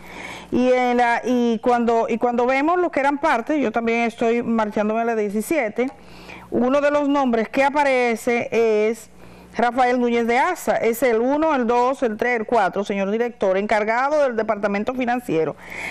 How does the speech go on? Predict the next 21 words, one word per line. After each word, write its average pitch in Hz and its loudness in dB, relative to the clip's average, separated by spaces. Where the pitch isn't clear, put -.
del 240 0
día 254 -2
uno 320 0
cinco 302 0
veinte 247 0
veinte 247 0
al 220 0
veintisiete 226 -2
ocho 240 -2
veinte 196 0
veinte. 196 -2
Quiere 247 4
decir 262 0
que 247 0
la 233 2
misma 269 0
persona 277 0
que 233 -2
aparece 214 0
como, 247 0
eh, 202 0